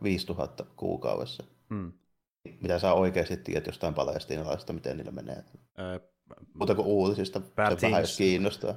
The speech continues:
Speaker 1: Niin.
Speaker 2: Mm, bad things happen. Ja
Speaker 1: Mm.
Speaker 2: niinku ei sen kummempaa, katsotaan vaan otsikoita. Ja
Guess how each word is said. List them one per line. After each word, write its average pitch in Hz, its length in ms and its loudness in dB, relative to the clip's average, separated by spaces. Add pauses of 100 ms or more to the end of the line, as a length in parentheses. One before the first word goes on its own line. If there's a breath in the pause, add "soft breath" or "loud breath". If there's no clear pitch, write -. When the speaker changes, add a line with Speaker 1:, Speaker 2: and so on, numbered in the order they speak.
Speaker 1:
Niin. 95 440 0
Speaker 2:
Mm, 95 100 -8
bad 101 180 0
things 101 220 -4
happen. 98 340 -4 (320 loud breath)
Ja 95 60 -2
Speaker 1:
Mm. - 20 0
Speaker 2:
niinku 95 140 0
ei 98 100 2
sen 98 120 -2
kummempaa, 95 460 0
katsotaan 98 240 -2
vaan 135 120 0
otsikoita. 85 560 -2
Ja 85 140 0